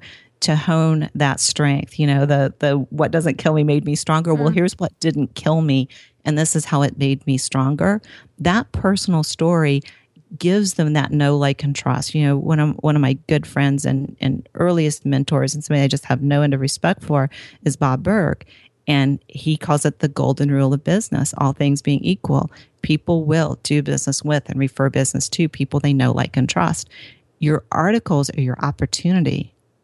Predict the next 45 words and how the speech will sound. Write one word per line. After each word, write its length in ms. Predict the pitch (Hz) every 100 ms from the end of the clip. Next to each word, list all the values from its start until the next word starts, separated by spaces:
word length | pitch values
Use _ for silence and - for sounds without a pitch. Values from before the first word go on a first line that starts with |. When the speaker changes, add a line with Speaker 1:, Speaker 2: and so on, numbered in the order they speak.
| _ _ _ _ -
Speaker 1:
to 140 | -
make 340 | 156 151 180 -
people 300 | 190 - 160
feel 220 | - 190
like 180 | 151 -
they 100 | 139
know 340 | 147 143 175
you, 360 | 175 160 - 180
they 160 | 139 139
like 520 | 139 131 151 175 -
you, 80 | 135
they 200 | - 131 -
trust 480 | - 170 190 - -
you. 180 | - - - - -
That's 360 | 156 160 175 -
when 120 | 160
they 100 | 151
hire 340 | 156 170 247
you. 340 | 165 - - - - - _ _
And 140 | 165 151
if 100 | 170
you're 140 | 196
not 320 | 240 190 -
sharing 420 | - 151 147 143 -
anything 480 | 175 220 175 143 135
of 140 | -
personal 420 | - 160 175 165 139
story, 640 | - 156 190 147 131 139 - - _ _
then 400 | 165 156 156 156 - -
they 240 | 139 170
might 260 | 196 156 -
trust 400 | - 165 175 -
your 100 | 139
expertise, 920 | 143 - - - - 151 - - - _ _ _
but 100 | -
they 100 | - 143
have 200 | 147 143
no 220 | 165 214
reason 400 | 165 156 151 131
to 80 | 143
feel 140 | -
like 160 | 131 127
they 120 | 143
know 340 | 139 139 135 139
you, 580 | 151 151 180 131 123